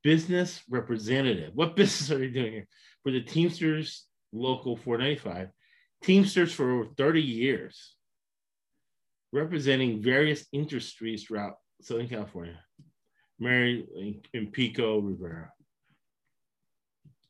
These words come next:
Right? So if I was running the recall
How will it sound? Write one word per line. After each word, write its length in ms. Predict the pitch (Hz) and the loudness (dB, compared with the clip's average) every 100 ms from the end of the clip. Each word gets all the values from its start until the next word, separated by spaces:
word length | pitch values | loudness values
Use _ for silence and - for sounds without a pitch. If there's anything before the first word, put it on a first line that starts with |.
| _ _ _ _ _ _ - | _ _ _ _ _ _ -14
Right? 240 | 104 104 - _ _ _ _ | -12 -12 -16 _ _ _ _
So 100 | - | -4
if 180 | 120 - | -2 0
I 100 | 135 | 2
was 160 | 156 139 | 4 4
running 320 | 147 143 131 | 4 4 2
the 80 | 113 | 0
recall 600 | 95 117 - 110 98 95 | -4 -8 -6 -4 -4 -8